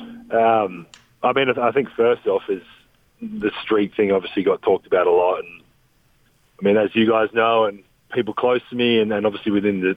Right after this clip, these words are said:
the organisation, I've, I've never done anything for, for a record or a, a stat or, or anything like that. So, I mean, it was, uh, I'd always said, um, basically since I've,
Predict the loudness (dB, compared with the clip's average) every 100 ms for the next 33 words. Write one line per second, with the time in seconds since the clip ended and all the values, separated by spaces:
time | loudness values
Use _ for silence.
0 | -2 2 2 2 0 0 0 0 0 -2
1 | -6 -12 -2 0 0 -6 -4 -2 0 0
2 | 0 0 0 2 2 2 0 -4 -2 2
3 | 2 0 _ _ _ 0 2 4 2 2
4 | 2 2 4 4 4 2 0 -10 -20 _
5 | _ _ -6 -6 -6 -4 0 0 2 2
6 | 4 2 2 0 2 2 4 2 0 -2
7 | 0 2 2 2 4 2 0 -8 _ _
8 | _ -20 -20 _ _ _ _ -2 0 2
9 | 2 4 4 2 0 0 4 4 2 -6
10 | -20 -12 -4 0 0 -2 -4 -10 -20 _
11 | _ _ _ _ -4 0 2 0 0 0
12 | 0 -2 -2 -2 -4